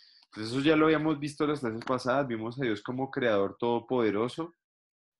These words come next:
como autoridad suprema, juez justo,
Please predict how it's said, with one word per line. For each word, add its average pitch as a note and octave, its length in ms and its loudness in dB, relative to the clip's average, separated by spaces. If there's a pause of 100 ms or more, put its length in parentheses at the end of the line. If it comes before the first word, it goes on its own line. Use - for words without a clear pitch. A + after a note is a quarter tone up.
(1300)
como A2+ 300 -6
autoridad G#2 500 -2
suprema, B2 600 -6
juez A2 220 -6
justo, B2+ 640 -6